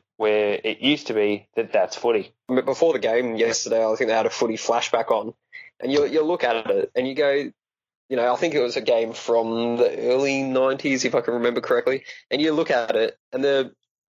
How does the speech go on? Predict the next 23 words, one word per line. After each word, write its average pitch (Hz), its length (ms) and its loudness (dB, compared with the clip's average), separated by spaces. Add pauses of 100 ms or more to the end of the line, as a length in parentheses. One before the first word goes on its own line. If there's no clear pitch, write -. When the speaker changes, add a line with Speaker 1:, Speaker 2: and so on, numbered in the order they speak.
(180)
Speaker 2:
amount 151 280 2
of, 117 260 -2
I 117 80 2
guess, 107 320 0
argy-bargy, 117 800 0
some 113 160 -2
jumper 113 300 0
punches 113 400 -2
thrown, 113 340 2
and, 110 200 -2 (360)
and 135 100 -2
you 139 80 2
just 139 160 -2
go, 120 280 4
"Man, - 240 -4 (440)
if 160 140 -4
those, 190 280 2
if 131 120 -4
the 160 100 -4
rules 180 380 0
these 113 260 0
days 107 320 2
were 110 160 0